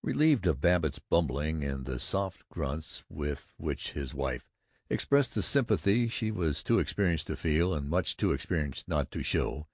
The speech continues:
their bedroom settled instantly into impersonality.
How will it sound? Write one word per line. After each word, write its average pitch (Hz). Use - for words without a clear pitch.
their 110
bedroom 123
settled 95
instantly 85
into 76
impersonality. 69